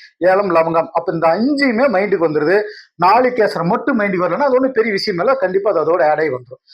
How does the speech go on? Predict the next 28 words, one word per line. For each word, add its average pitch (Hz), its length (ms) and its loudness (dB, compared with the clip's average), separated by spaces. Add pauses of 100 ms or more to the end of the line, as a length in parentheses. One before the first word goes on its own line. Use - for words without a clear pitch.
(160)
அதே 214 200 2
மாதிரி 240 180 2
தான் 269 160 2
சிறுபஞ்ச 240 340 2
மூலத்திலயும் 208 420 0
பாருங்க, 208 240 2 (200)
நாலுமே 269 520 4
ரூ 247 180 2
ரூ 233 160 0
ரூன்னு 240 240 0
நமக்கு 185 220 -2
வந்துரும். 185 320 2 (220)
இது 170 140 -2
ஒண்ணு 226 220 2
மட்டும் 233 220 0
தான் 214 100 0
வித்தியாசமா 185 320 0
இருக்கு, 185 200 2
அதுவும் 190 220 0
நமக்கு 175 220 -2 (300)
பெரிய 180 200 2
குழப்பத்தை 139 300 -2
கொடுக்காது. 127 300 -10
சரிங்களா? 196 320 0 (240)
So, - 140 -8
இந்த 160 260 0
மூன்று 262 480 0
நூல்களுள் 220 640 0